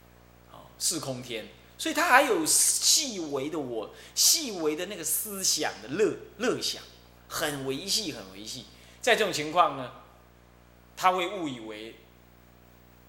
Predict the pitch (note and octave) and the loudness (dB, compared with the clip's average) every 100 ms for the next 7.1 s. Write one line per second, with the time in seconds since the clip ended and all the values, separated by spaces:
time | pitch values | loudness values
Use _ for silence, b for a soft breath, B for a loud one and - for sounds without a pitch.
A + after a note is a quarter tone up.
0 | - - C#3+ C3+ C3 B2+ A2+ A#2 G#2+ A#2 | -20 0 2 2 -2 -6 -8 -8 -10 -8
1 | - G#2+ - - B B B C3+ C3+ B2+ | -8 -8 -12 -20 B B B -6 -4 -2
2 | A#3 F3 B2+ A#2+ - F#2+ A2 C3+ G#2+ - | 2 2 2 -6 -10 -8 -6 -4 -6 -10
3 | F#2+ E2 - B B B G#3 G#3 F#3 A3+ | -18 -18 -20 B B B -4 -2 0 2
4 | G#3+ D3+ B2+ F#3+ C#3+ D#3 F3+ A2+ - G#2 | 4 4 2 -2 -2 -2 2 2 -2 -8
5 | G#2 G2+ - A#2 - - - - - - | -10 -8 -6 -8 -12 -20 -20 -20 -20 -20
6 | - - - - - A2 - - - - | -20 -20 -20 -20 -18 -16 -14 -16 -20 -20
7 | - | -20